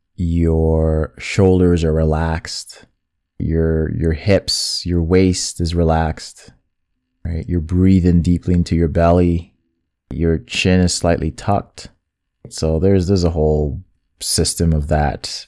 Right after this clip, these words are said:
but these are some of the key factors, right? So slightly tuck your chin a little bit, have a soft gaze, but pay attention to your posture, right? Are your shoulders hunched over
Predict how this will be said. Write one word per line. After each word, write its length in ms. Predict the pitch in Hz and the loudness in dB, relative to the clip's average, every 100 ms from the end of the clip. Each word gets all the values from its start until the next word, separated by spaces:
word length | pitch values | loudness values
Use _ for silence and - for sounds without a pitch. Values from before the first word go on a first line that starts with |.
| _ _ | _ _
but 160 | 82 | -2
these 180 | 90 80 | 0 0
are 60 | 82 | 2
some 180 | - 85 | 2 2
of 80 | |
the 80 | 78 | 0
key 400 | 78 - 82 78 | -4 -2 0 0
factors, 840 | 76 - 78 - 78 78 - - - _ _ _ _ _ _ | 0 -2 -2 -2 -4 -4 -6 -16 -20 _ _ _ _ _ _
right? 420 | 90 78 76 - - | -2 0 0 -4 -10
So 460 | - - 50 50 - | -16 -6 -4 -4 -8
slightly 480 | - - 87 80 80 | -12 -6 -2 0 -2
tuck 380 | - 82 76 - | -4 -8 -8 -8
your 220 | - - - | -8 -8 -6
chin 420 | - 107 104 101 | 0 4 4 2
a 100 | - | 0
little 240 | 98 104 | -2 0
bit, 420 | 98 104 104 98 - _ _ - | 2 4 4 2 -4 _ _ -8
have 200 | 92 82 | -4 -2
a 40 | |
soft 400 | 82 - 82 78 | -2 -2 -2 -2
gaze, 920 | 82 95 98 98 98 92 - - - - _ _ - | 2 4 6 6 4 0 -8 -12 -16 -20 _ _ -10
but 100 | 107 | 0
pay 140 | 123 139 | 6 6
attention 300 | 139 135 117 | 6 2 2
to 60 | |
your 100 | 107 | 2
posture, 680 | 92 - 82 - - - - _ _ _ | 2 -2 -6 -6 -10 -10 -12 _ _ _
right? 280 | 87 85 - | -4 -4 -4
Are 140 | - 90 | -2 0
your 220 | 87 87 | 2 0
shoulders 440 | - 98 87 90 | 0 -2 0 0
hunched 380 | - - 92 - | -2 0 0 2
over 500 | 90 101 113 135 - | 2 2 2 -2 -6